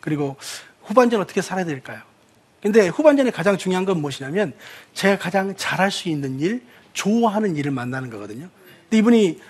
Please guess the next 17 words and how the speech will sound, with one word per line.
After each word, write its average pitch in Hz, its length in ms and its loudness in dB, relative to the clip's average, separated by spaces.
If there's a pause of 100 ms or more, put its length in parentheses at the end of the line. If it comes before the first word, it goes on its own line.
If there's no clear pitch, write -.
(100)
학교에 247 360 -2
계속 - 280 -4
오랫동안 202 360 2
있다 170 220 0
보니까 180 640 0 (360)
이 190 60 -8
규칙적인 220 500 0
생활을 214 320 0
했지만, 165 520 -2 (340)
자기가 214 340 4
뭔가 196 640 2
제일 226 280 4
좋아하는 214 240 6
것이 202 220 -2
무엇인가를 165 440 -2
물어보니까 143 460 -4
이분이 139 440 -4